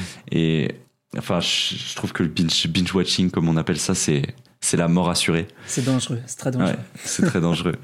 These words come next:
Speaker 2: <laughs>
Speaker 1: Mais ouais, en tout cas, c'est Twitch, pas trop, en vrai. En vrai, je, là, par exemple, par réflexe, tout à l'heure, je suis allé sur YouTube, mais j'ai, je suis pas allé sur Twitch, tu vois.
Speaker 2: Ok.
Speaker 1: C'est pas un réflexe
Speaker 2: Ouais.
Speaker 1: que j'ai.
Speaker 2: Ouais, ok. Ouais, moi, je me suis mis à Twitch, euh, pendant le confinement.
Speaker 1: Ouais, bah ouais, ouais.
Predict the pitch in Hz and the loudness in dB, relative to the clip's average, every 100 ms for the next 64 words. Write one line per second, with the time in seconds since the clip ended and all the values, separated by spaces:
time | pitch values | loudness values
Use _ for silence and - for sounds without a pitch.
0 | - - - - - 101 92 92 92 107 | -10 -10 -10 -12 -2 2 4 4 4 4
1 | 92 90 - 107 - - 87 85 82 - | 2 0 -2 0 0 2 4 4 0 -4
2 | - 135 127 - 151 - 120 - 87 87 | 0 2 2 0 -2 0 0 2 0 2
3 | 78 - - - 87 101 107 98 85 80 | 0 -4 -14 -2 0 2 2 2 4 4
4 | 90 - 87 80 104 127 - - 82 80 | 2 0 0 2 2 0 -6 -6 -2 0
5 | 87 101 98 - 85 92 - 73 - 78 | 2 0 0 0 2 2 0 0 2 0
6 | 71 113 120 80 76 - - _ - - | 2 0 2 2 0 -4 -12 _ -8 -4
7 | 76 85 - - - - - - - _ | 0 0 0 -2 -4 -4 -6 -6 -12 _
8 | _ - 147 - 139 _ - - - 101 | _ -8 -6 -6 -10 _ -12 -4 -2 0
9 | 92 85 82 135 127 123 - - - _ | 2 2 2 2 2 0 -2 -4 -10 _
10 | _ _ _ _ _ - 135 123 123 131 | _ _ _ _ _ -4 -2 0 -2 -8
11 | 131 - - - 170 185 175 160 - 156 | -10 -18 -16 0 4 4 4 2 2 2
12 | 143 135 135 160 - 151 139 127 127 _ | 4 2 0 -4 0 0 2 0 -4 _
13 | - 131 127 123 135 - 139 147 196 _ | -4 0 0 -2 -4 0 0 0 -4 _
14 | _ _ - 98 110 165 95 95 92 | _ _ 0 2 4 4 4 4 2